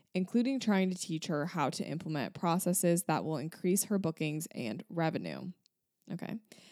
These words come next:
"As soon as I started booking my own clients, almost immediately,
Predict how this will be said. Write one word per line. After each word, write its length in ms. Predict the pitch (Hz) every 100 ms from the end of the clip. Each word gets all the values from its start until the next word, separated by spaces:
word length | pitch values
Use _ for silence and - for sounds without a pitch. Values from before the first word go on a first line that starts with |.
| - - - -
"As 200 | 196 196
soon 300 | 214 240 277
as 280 | 170 190
I 140 | 151 175
started 460 | - 165 165 165
booking 300 | 170 165 165
my 160 | 160 156
own 220 | 202 254
clients, 540 | - 160 160 160 180 - _ _ _ - _
almost 360 | 175 160 165 -
immediately, 640 | 180 226 190 120 147 156